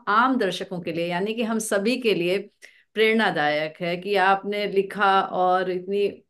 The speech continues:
ऊंची पोस्ट पे रहे और इतना कुछ आपने अपने जीवन में किया कि आज भी कर रहे हैं आप, आज भी कर रहे हैं और लोगों को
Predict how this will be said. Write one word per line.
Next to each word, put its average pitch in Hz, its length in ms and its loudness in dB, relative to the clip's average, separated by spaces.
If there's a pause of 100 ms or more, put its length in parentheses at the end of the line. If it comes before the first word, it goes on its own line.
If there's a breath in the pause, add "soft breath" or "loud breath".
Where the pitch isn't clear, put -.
(140)
ऊंची 226 280 -4
पोस्ट 196 400 -2
पे 202 100 2
रहे 185 400 2
और 180 380 0
इतना 208 300 -4
कुछ 240 480 -2
आपने 185 280 0
अपने 196 240 0
जीवन 180 340 0
में 180 240 -4
किया 180 340 -2 (420 soft breath)
कि 262 340 0
आज 254 260 6
भी 320 140 0
कर 247 180 2
रहे 156 120 -4
हैं 151 240 -4
आप, 139 220 -8 (200)
आज 220 300 4
भी 269 180 2
कर 254 180 0
रहे 214 140 -2
हैं 226 400 0
और 220 180 -2
लोगों 208 360 -2
को 294 300 0